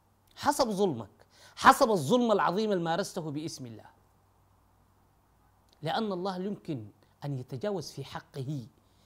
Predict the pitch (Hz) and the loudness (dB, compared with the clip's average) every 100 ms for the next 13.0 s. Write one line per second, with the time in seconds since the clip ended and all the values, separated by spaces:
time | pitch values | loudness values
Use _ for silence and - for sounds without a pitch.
0 | _ 120 156 - 139 147 202 196 - 175 | _ -4 -4 -4 -6 -6 -4 -6 -6 -10
1 | - - 175 139 - - 208 226 208 214 | -10 -10 -8 -8 -12 -8 -4 -2 0 -2
2 | 208 185 170 143 160 185 113 _ _ _ | -2 -6 -6 -6 -4 -6 -10 _ _ _
3 | _ - 196 175 151 131 131 147 110 101 | _ -20 -14 -10 -8 -8 -8 -8 -8 -14
4 | - _ _ _ _ 127 135 214 139 156 | -20 _ _ _ _ -12 -6 -6 -4 -4
5 | 196 131 127 160 - 90 - _ - - | -4 -6 -8 -10 -12 -18 -20 _ -20 -6
6 | 160 240 233 165 - - 220 - 170 175 | -2 0 -2 -4 -4 -6 -6 -6 -4 -4
7 | 190 160 180 160 - 180 170 135 151 175 | -4 -4 -6 -6 -8 -12 -8 -6 -4 -6
8 | 175 170 135 123 117 110 110 101 - _ | -4 -6 -4 -4 -6 -6 -10 -14 -18 _
9 | _ _ _ - 131 - - 143 120 123 | _ _ _ -8 -4 -4 -4 -6 -4 -6
10 | 127 156 143 123 110 104 - - - - | -4 -4 -6 -10 -10 -12 -16 -20 -20 -16
11 | - 147 156 156 - 294 - 233 202 - | -6 -2 0 0 6 6 6 0 0 2
12 | 254 262 208 170 - 190 180 180 240 269 | 4 4 2 -4 -2 -2 0 4 6 6